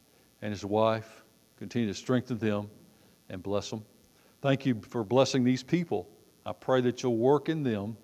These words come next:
and thank you for seventy years. And I pray you'll continue to do your work in them for your honor and for your glory. In Jesus' name, amen.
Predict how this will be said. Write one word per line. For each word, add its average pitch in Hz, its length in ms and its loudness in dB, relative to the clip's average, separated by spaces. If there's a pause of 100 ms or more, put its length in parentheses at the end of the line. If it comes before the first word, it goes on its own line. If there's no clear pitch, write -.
(580)
and 98 100 -10
thank 135 300 0
you 131 80 0
for 117 140 -4
seventy 131 400 2
years. 117 580 -2 (560)
And 104 100 -8
I 101 80 -4
pray 127 300 2
you'll 117 140 2
continue 120 380 -2
to 107 120 -4
do 107 140 -2
your 113 240 0
work 110 420 0 (180)
in 98 220 -10
them 95 340 -6 (640)
for 101 140 -4
your 107 160 0
honor 120 500 0
and 110 120 -10
for 113 180 -4
your 120 100 -2
glory. 90 500 -8
In 90 120 -12
Jesus' 98 500 -8
name, 78 260 -14 (220)
amen. 82 380 -14